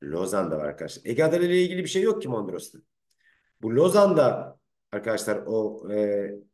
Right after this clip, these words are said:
adaların silahsızlandırılması, on iki adanın silahsızlandırılması ile ilgili Lozan'daydı. Doğru cevabımız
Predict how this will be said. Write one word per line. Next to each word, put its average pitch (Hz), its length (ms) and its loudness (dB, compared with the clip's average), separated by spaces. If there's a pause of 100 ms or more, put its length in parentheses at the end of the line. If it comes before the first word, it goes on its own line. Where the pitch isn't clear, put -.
(140)
adaların 120 360 4
silahsızlandırılması, 107 1000 -2
on 160 140 0
iki 143 200 0
adanın - 1200 -8
silahsızlandırılması 113 960 -2
ile 101 100 -2
ilgili 135 400 -4
Lozan'daydı. 98 800 0
Doğru 110 160 0
cevabımız 95 720 -4